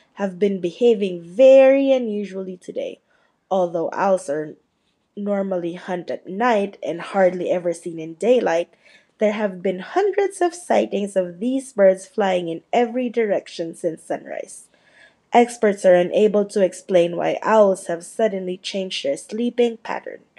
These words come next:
The newscaster allowed himself a grin.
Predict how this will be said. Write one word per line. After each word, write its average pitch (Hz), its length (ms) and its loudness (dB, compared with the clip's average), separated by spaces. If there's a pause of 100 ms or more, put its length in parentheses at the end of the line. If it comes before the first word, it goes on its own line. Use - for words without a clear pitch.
(640)
The 202 220 -4
newscaster 202 960 -2
allowed 185 440 0
himself 180 540 -6
a 180 80 -2
grin. 175 420 -14